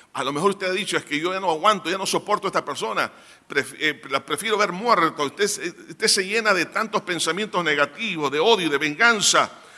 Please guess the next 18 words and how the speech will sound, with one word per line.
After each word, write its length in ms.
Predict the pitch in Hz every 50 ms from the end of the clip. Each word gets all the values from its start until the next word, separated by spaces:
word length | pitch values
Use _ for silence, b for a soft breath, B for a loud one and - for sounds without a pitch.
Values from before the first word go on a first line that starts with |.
| B B
y 100 | 160 185
usted 160 | 175 - -
dice, 180 | 226 226 - 214
"Es 80 | - -
que 100 | 165 170
yo 140 | 190 233
no 180 | 240 233 208 214
puedo 320 | - 220 247 254 233 202
amar 320 | 180 170 196 247 262 240 202
a 60 | 185
estas 220 | 185 - - 185
personas, 480 | - - 160 139 - - 208 185 170 -
¿cómo 280 | - 294 320 320 - -
puedo 220 | 254 254 254 247
amar 420 | 233 208 185 185 196 233 247 240 202 190
a 120 | 196 196
pesar 400 | 185 165 147 - 220 202 190 170 147
de?". 500 | 220 240 220 165 123 107 - - -